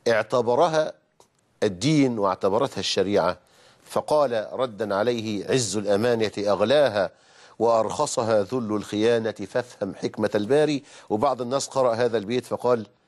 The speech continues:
"صيانة النفس أعلاها وأرخصها خيانة المال، فافهم حكمة الباري". وكما يقال: "لما كانت أمينة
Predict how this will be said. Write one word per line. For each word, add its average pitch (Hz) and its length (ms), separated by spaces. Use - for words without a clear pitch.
"صيانة 120 580
النفس 107 420
أعلاها 107 680
وأرخصها 101 920
خيانة 98 640
المال، 90 440
فافهم 95 500
حكمة - 420
الباري". 80 520
وكما 107 320
يقال: 92 680
"لما 101 460
كانت 101 600
أمينة 107 600